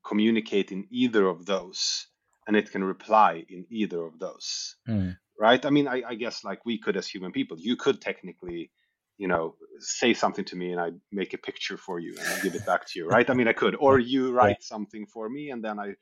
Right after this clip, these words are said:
Speaker 1: record a voice message for you. I mean, people
Speaker 2: Yes.
Speaker 1: do that stuff. I have some
Speaker 2: Yeah.
Speaker 1: friends who always record voice messages,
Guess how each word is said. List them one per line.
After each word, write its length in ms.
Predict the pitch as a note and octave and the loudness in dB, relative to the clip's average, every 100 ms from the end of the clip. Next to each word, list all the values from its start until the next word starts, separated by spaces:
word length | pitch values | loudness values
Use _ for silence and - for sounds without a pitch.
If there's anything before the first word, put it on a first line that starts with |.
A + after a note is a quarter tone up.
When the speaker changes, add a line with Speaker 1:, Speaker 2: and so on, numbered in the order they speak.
| - - | -16 -6
Speaker 1:
record 300 | B2 C3 A2 | -2 2 4
a 40 | |
voice 300 | G#2 G2+ - | 4 0 -4
message 300 | F#2+ - E2 - | -12 -18 -18 -18
for 100 | C2 | -12
you. 100 | F#2 | -6
I 40 | |
mean, 160 | B2+ A#2+ | -2 -2
people 240 | D#3 D3+ F#2 | -2 -4 -4
Speaker 2:
Yes. 80 | F2+ | -6
Speaker 1:
do 60 | |
that 180 | E2 - | -10 -16
stuff. 220 | - F#2+ _ G2+ | -18 -20 _ 0
I 40 | |
have 140 | G#2 - | 0 0
some 160 | G2 | -4
Speaker 2:
Yeah. 100 | G#2+ | 0
Speaker 1:
friends 160 | F2+ E2+ | -2 -2
who 80 | F#2 | -6
always 240 | F2 E2+ | -6 -8
record 280 | F#2 F#2 E2+ | -12 -14 -12
voice 240 | F#2 F2 F#2 | -10 -10 -14
messages, 420 | - _ - | -20 _ -20